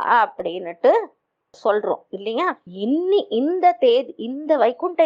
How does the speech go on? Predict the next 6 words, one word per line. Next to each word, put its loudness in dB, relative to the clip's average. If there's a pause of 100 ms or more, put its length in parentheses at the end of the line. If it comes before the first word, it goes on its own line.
ஏகாதசி 0
அன்னைக்கு -2
உபவாசம் 0
இருந்து -4
பெருமாளை 0 (580)
சேவிக்கிறவர்கள் 2